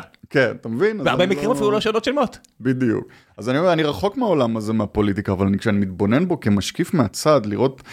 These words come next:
Speaker 1: את הימין הזה, ו-, ואצלי כ-, כ-, כבן אדם,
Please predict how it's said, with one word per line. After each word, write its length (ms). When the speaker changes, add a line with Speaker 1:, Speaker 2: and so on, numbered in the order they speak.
Speaker 1:
את 140
הימין 360
הזה, 160
ו-, 200
ואצלי 640
כ-, 80
כ-, 100
כבן 300
אדם, 200